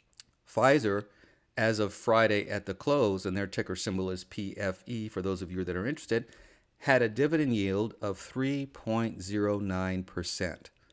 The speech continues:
Okay, and if you don't know, I'm sure you do anyway, but Pfizer's that big pharma company, right? ExxonMobil, we all know what they do.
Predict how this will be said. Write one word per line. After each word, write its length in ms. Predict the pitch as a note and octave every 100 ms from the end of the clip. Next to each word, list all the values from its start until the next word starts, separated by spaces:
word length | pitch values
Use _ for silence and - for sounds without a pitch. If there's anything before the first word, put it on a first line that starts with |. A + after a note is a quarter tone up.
| _ _ _
Okay, 460 | F#2 F2+ G2+ G2+ G#2 - _
and 320 | G2 F#2+ F#2+ F#2+
if 140 | G2
you 80 | E2
don't 220 | G2+ F#2+
know, 240 | G2 F#2+ A2
I'm 120 | E2
sure 220 | - F2+
you 120 | F2
do 220 | F2+ F#2
anyway, 320 | G#2+ C3 G2+ G2
but 180 | -
Pfizer's 360 | - D3 C3 B2
that 180 | A#2 F2
big 260 | G#2 G#2
pharma 380 | - G2+ G2+ F2+
company, 420 | - E2+ D#2+ D#2+ _ -
right? 280 | F2 F#2+ - - - _
ExxonMobil, 1000 | - C3 - A#2 A2+ A2+ B2+ C3+ A#2+ C#3 -
we 140 | G2+ G2+
all 200 | G2 F#2+
know 120 | F#2
what 160 | F#2 F2
they 160 | F#2
do. 340 | F2+ C3+ B2